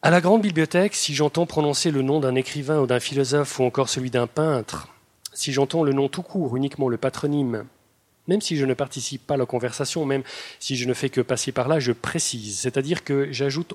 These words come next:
aussitôt au nom le prénom de l'homme ou de la femme plus ou moins illustre, parce que je ne supporte pas qu'on omette le prénom. Je déteste qu'on se croie autorisé à dire, par exemple, Laclos, Laclos et rien d'autre. Immédiatement, sur un ton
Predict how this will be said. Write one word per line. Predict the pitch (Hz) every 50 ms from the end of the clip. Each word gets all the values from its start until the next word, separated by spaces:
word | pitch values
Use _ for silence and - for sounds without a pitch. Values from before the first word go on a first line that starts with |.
| _ -
aussitôt | 165 147 - - 151 - - 165 165 165 -
au | - 135 131
nom | 135 139 147 160 170 143
le | 123 123
prénom | 120 - - - 160 170 165 175
de | 156 127 123
l'homme | 120 135 139 139 131
ou | 123 113
de | 117
la | 113 117
femme | - - 143 135 135
plus | 127 - 127 117
ou | 120 120
moins | 120 123 123 - -
illustre, | 143 127 139 151 143 - - - - - - - - - - - -
parce | - 151 - -
que | - 175 165 156
je | 135 147
ne | 156 151
supporte | 143 - - 165 - 151 - - -
pas | - 160 160 156 - _ _ -
qu'on | - 131 127 123 120 120
omette | 131 131 139 139 135 - 127
le | 113
prénom. | - - - 123 120 117 110 104 _ _ - - - - - -
Je | - 120 131
déteste | 123 147 147 - 160 156 - -
qu'on | - 131
se | 120 - - 131
croie | - - - 135 - 139
autorisé | 120 - 139 120 123 120 127 135 -
à | - 117
dire, | 110 123 123 110 -
par | - 117
exemple, | 113 117 113 127 123 107 - - - - - -
Laclos, | - 113 127 - - - 113 107 104 - _ _ _ _ _ _ _ _ -
Laclos | 113 120 131 - - - 131 135 139 139 -
et | 139 123 120
rien | 107 107 131 135 135
d'autre. | 120 117 107 107 - - - - - - - - - - - - _ -
Immédiatement, | 180 175 175 165 143 156 147 - 165 175
sur | 170 - - 147 127
un | 127 120
ton | - 143 127 123